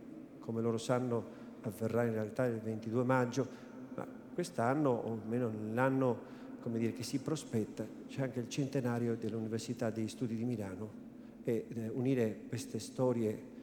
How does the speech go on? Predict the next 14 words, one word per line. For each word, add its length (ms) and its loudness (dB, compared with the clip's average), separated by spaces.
in 200 0
un 180 -2
unico 580 0
racconto, 720 2
eh, 100 -2
mi, 800 -4
mi, 600 -6
eh, 100 -14
soddisfa 680 0
e 40 4
suggestiva 560 -2
al 120 -2
tempo 240 -4
stesso. 420 -8